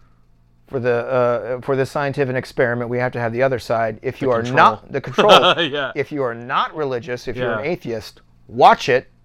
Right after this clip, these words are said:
Speaker 1: and let me, let us know. I'd love to s-, to see the contrasting views.
Speaker 2: Yeah, I, I feel like when I saw it, I didn't, I only had that preconceived notion of the scariest movie of all time,
Speaker 1: Sure.
Speaker 2: and it made me feel a little disappointed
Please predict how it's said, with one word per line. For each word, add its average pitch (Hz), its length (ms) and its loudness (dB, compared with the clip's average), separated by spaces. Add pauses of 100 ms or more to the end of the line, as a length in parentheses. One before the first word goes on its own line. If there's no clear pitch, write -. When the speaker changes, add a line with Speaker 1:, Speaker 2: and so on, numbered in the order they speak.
(880)
Speaker 1:
and 131 120 -8
let 151 120 4
me, 143 80 -2
let 139 180 4
us - 140 -6
know. 135 340 -6 (480)
I'd 120 100 -14
love 143 160 0
to 131 60 -10
s-, - 180 -18 (220)
to 170 80 -8
see 147 200 -6
the 131 200 0 (160)
contrasting 135 540 -4
views. 117 420 -4
Speaker 2:
Yeah, 269 100 -4 (160)
I, 240 240 -2
I 208 140 -6
feel 269 400 2
like 247 260 0
when 208 140 0
I 190 160 6
saw 170 300 -2
it, 170 60 0
I 165 80 -4
didn't, 170 360 -12 (360)
I 147 160 -8
only 175 280 -4
had 165 200 -6
that 147 160 0
preconceived 147 540 -10
notion 127 360 -6
of 113 220 -8
the 117 80 -12
scariest 120 600 -6
movie 117 280 -6
of 107 100 -6
all 104 160 -4
time, 127 500 0
Speaker 1:
Sure. 139 140 2
Speaker 2:
and 123 120 0
it 131 60 -2
made 156 340 -2
me 156 280 -2
feel 139 440 0
a 123 40 2
little 123 320 -2
disappointed 165 840 -4